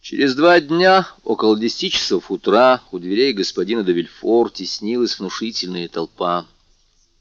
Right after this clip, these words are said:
А вдоль предместья Сент-Оноре и улицы де ла Пепиньер тянулась длинная вереница траурных карет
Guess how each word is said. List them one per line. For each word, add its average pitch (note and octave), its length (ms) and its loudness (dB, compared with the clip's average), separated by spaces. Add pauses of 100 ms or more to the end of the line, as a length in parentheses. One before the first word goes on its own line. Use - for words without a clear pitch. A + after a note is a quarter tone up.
(340)
А - 140 -4
вдоль D3+ 240 4
предместья E3 640 4
Сент-Оноре D#3 1080 6
и G#2+ 100 6
улицы A2+ 460 0
де G#2+ 200 4
ла A2 240 4
Пепиньер G2+ 760 2
тянулась E2+ 600 -6
длинная C#3+ 480 -6
вереница B2+ 580 -2
траурных G#2 680 0
карет F#2+ 460 0